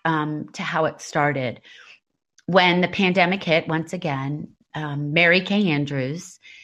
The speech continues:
texted a group of us and said, "Let's get on a Zoom," which, you know,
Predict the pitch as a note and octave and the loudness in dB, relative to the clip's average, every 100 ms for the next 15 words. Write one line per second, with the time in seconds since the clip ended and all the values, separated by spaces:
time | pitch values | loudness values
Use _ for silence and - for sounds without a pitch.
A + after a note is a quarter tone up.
0 | - - G#3 G3 - G3 F#3 F#3 F3 D#3+ | -20 -4 -2 -2 0 0 0 2 2 4
1 | D3+ B2+ C3 D3+ - - - D#3 C#3+ - | 2 2 2 -4 -14 -16 -6 -4 -4 -2
2 | D3 C#3+ C#3+ - - D#3 D#3+ F#3+ - A3+ | 0 0 0 -4 -6 0 0 2 2 4
3 | A3 A3+ G3 E3 D3 C#3+ D3+ F3 _ D#3 | 6 4 4 2 2 2 -2 -6 _ -4
4 | D3 - - _ - D3 - | -4 -6 -16 _ -4 -2 -2